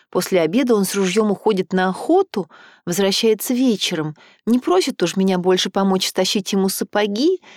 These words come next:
и в девять часов ложится спать. Он все такой же неуклюжий, смешной, рассеянный. Он толстеет. Как могут богатые люди довольствоваться такой скучной жизнью? Иногда, бывает, подумаешь о нем.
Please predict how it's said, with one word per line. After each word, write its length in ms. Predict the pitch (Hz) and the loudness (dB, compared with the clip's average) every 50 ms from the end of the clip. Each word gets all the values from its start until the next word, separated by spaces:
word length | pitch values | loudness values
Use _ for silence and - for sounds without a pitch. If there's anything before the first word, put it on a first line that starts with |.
| - - - | -20 -14 -6
и 100 | - 220 | -2 0
в 100 | 196 196 | 0 0
девять 280 | 185 208 233 220 208 - | 0 0 0 -2 -2 -4
часов 380 | - 233 226 - 339 330 - | -6 -6 -4 -2 -4 -2 -2
ложится 380 | 226 185 185 202 226 - - 214 | -2 -2 -2 -2 -4 -6 -8 -8
спать. 540 | 190 - - - 156 151 156 - - - - _ _ _ _ _ | -10 -10 -10 -10 -10 -10 -10 -12 -16 -20 -20 _ _ _ _ _
Он 140 | - 320 311 | -4 -2 -2
все 160 | 302 - 311 | 0 -2 -2
такой 340 | - - 285 285 - 320 302 | 0 0 -2 0 0 0 2
же 80 | 247 233 | 2 2
неуклюжий, 680 | 226 220 214 208 196 - 220 247 294 330 311 233 202 | 2 2 2 0 -2 -2 0 0 2 2 0 0 -2
смешной, 560 | 185 - - 196 190 - - - 202 233 247 | -2 -2 -2 -2 -2 -2 -2 -2 -2 0 0
рассеянный. 880 | 240 202 180 160 - - - - 226 226 233 233 214 196 196 185 185 - _ _ _ _ _ _ _ _ _ | 0 -2 -4 -4 -6 -8 -4 -2 -2 0 0 0 -2 -2 -4 -4 -6 -8 _ _ _ _ _ _ _ _ _
Он 160 | - - 226 | -4 -2 -2
толстеет. 920 | - - 240 240 226 - - - - - - 175 160 139 131 127 - - - _ _ _ _ _ _ _ _ _ _ _ _ | -2 0 -2 -2 -2 -2 -6 -8 -6 -4 -2 -2 -2 -2 -4 -6 -10 -14 -20 _ _ _ _ _ _ _ _ _ _ _ _
Как 280 | - 302 320 - - | 0 0 0 2 2
могут 260 | 240 233 226 208 208 180 | 2 2 2 0 -2 -2
богатые 480 | 175 196 196 196 202 196 - 208 202 | 0 0 0 0 0 0 0 0 0
люди 220 | 208 262 269 - 196 | 0 0 -2 -2 0
довольствоваться 600 | 175 165 156 170 208 - - - 190 185 - - | 0 0 0 0 -2 -2 -2 -2 -4 -4 -4 -4
такой 280 | - 180 - - 202 | -4 -4 -2 -2 -2
скучной 440 | 190 - - 214 196 - - 214 226 | -2 -2 -4 -4 -4 -2 0 0 0
жизнью? 540 | 226 233 247 214 175 143 143 147 143 135 127 _ _ _ _ _ _ _ _ _ _ _ _ | 2 2 2 0 0 -2 -4 -6 -6 -8 -10 _ _ _ _ _ _ _ _ _ _ _ _
Иногда, 360 | - 170 185 180 165 - 190 | -6 -4 -2 -2 0 0 -2
бывает, 360 | 180 180 165 175 180 180 180 - | -2 -2 0 0 0 0 0 -2
подумаешь 600 | - 190 185 180 220 226 226 208 180 - - 185 | -4 -2 0 0 0 2 2 0 0 0 -2 -2
о 60 | 180 | -2
нем. 300 | 180 175 170 165 170 | -4 -4 -4 -6 -10